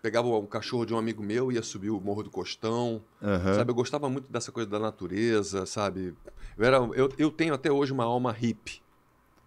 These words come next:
Speaker 2: É.
Speaker 1: Vamos dizer assim. Só que, cara, porra, eu tô falando assim de vinte e um, vinte e dois, quando eu tinha vinte e cinco, vinte e seis anos, aquela pressão em casa, né? Vai trabalhar, não vai?
Speaker 2: <laughs> Também
Speaker 1: Né?
Speaker 2: já
Speaker 1: Porra,
Speaker 2: tava
Speaker 1: qual
Speaker 2: passando
Speaker 1: é?
Speaker 2: do tempo, né?
Speaker 1: E aí, cara, e ao mesmo tempo eu não,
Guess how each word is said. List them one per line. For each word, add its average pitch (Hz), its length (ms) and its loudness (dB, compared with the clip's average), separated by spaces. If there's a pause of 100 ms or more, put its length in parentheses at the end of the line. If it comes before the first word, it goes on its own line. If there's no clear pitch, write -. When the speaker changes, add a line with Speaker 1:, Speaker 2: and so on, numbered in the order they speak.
(300)
Speaker 2:
É. 101 300 6 (100)
Speaker 1:
Vamos 98 200 -6
dizer 98 140 0
assim. 95 300 -4 (960)
Só - 220 -2
que, - 80 -12
cara, 110 320 4
porra, 123 320 4
eu 113 240 2
tô 135 100 -6
falando 151 300 -2
assim 151 180 -2
de 113 140 -4
vinte 127 200 -6
e - 60 -4
um, 147 60 2
vinte 127 120 -4
e - 20 -12
dois, 139 340 0
quando 147 140 -8
eu 127 60 -12 (140)
tinha - 160 -4
vinte 139 200 -4
e - 60 -2
cinco, 151 360 -2
vinte 135 140 -2
e - 40 0
seis 131 460 2
anos, 135 460 -2 (380)
aquela 143 220 -2
pressão 131 380 0
em 104 40 -4
casa, 110 440 -2
né? 107 280 -4
Vai 127 120 -2
trabalhar, 135 420 2
não 127 120 -2
vai? 117 640 2
Speaker 2:
<laughs> - 680 -10
Também - 240 6
Speaker 1:
Né? 135 100 8
Speaker 2:
já 127 100 8
Speaker 1:
Porra, 147 140 10
Speaker 2:
tava - 120 8
Speaker 1:
qual 147 140 8
Speaker 2:
passando 139 220 8
Speaker 1:
é? 156 240 10
Speaker 2:
do 120 40 8
tempo, 143 380 6
né? 110 160 6
Speaker 1:
E - 40 8
aí, 185 280 2
cara, 127 360 4
e 147 160 -2
ao 170 80 6
mesmo 160 280 0
tempo 165 260 -2
eu - 20 2
não, 160 140 0